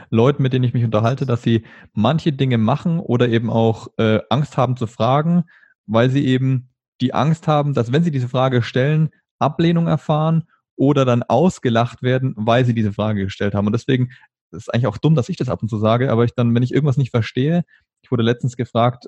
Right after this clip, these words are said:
ähm, „Was heißt C D?“ Und ich so, hab dann zurückgeschrieben, ähm, auch auf die Gefahr hin, dass ich mich blamiere, „Was heißt C D?“ Und dann hat er ge-, zurückgeschrieben, äh, „C D heißt Corporate Design“, aber es macht überhaupt,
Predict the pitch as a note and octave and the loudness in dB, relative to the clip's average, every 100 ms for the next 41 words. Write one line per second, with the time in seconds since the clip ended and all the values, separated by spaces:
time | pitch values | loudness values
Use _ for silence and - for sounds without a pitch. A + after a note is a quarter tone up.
0 | - A#2 A2+ A2+ A2+ - _ _ A#2+ B2 | -2 2 4 2 0 -4 _ _ -2 0
1 | C3 B2 - - - - B2 A#2+ B2 D#3 | 2 2 0 -10 -10 -2 0 2 2 2
2 | D#3+ B2+ A#2+ B2+ B2 - - A2+ B2 A#2 | 2 0 -2 0 0 -2 -6 -4 -2 -4
3 | B2+ C3 - B2+ B2 - A#2 A#2 A#2+ A#2+ | -4 -6 -6 -6 -6 -6 -4 -2 -2 -4
4 | A#2+ _ - C3+ D#3 C#3 - B2 G#2+ B2+ | -6 _ -2 -2 0 -2 -2 -2 2 2
5 | C#3 B2+ C3+ - A#2 B2 C#3+ D#3 D#3+ D#3 | 2 0 -2 0 0 2 2 2 0 -2
6 | - - - A2+ - B2 B2 - A#2 G#2+ | -8 -20 -4 -2 2 0 0 -2 -2 0
7 | A#2+ G#2+ G#2 _ - - _ - A2+ A2+ | 0 0 -2 _ -20 -20 _ -8 -6 -2
8 | A#2 A#2 A#2+ B2 C3 B2+ B2+ B2+ B2 B2 | -2 0 -4 -4 -4 -4 -4 -2 -2 -2
9 | - - A#2+ B2+ A#2 - B2 B2 A#2 A2+ | -2 -2 2 2 2 0 -2 0 0 -2
10 | G#2+ A2+ A#2 - - G#2+ A2+ - B2 B2 | -2 0 0 -2 -2 0 0 0 -4 -2
11 | C3+ D#3 - | -2 -2 -4